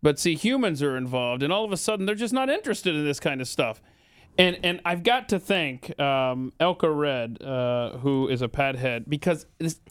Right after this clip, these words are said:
he crossed my mind earlier this week, and then I forgot about it. Warren Buffett. Do you remember years ago Warren Buffett? Warren Buffett, he was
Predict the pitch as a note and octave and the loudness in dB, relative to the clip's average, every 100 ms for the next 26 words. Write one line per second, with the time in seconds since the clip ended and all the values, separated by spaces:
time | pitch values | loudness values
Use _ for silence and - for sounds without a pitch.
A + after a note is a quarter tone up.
0 | - - F#3+ E3 - B3 C#4 D4 C#4 C4 | -20 -2 0 0 4 4 4 2 2 2
1 | A#3 F3 A3+ A3 G#3+ F#3+ G3 F3 D#3+ - | 0 0 2 2 0 0 0 2 0 -2
2 | D3+ E3+ F3+ E3+ F#3+ F#3+ F3+ D3 B2+ B2 | -2 0 -2 -2 0 0 0 -2 -2 -4
3 | - _ G3 D#4 A#3+ B3 - - - _ | -10 _ 4 4 6 2 0 -8 -16 _
4 | - D#4+ F4+ B3+ A#3 E4 F4 D4+ B3+ B3 | 0 2 4 2 0 2 2 2 4 2
5 | A#3 C4 C4+ G3+ B3+ - A3+ A#3+ A#3 A3+ | 4 2 2 2 2 2 0 0 2 0
6 | G3+ G3 F#3+ | 0 -2 -4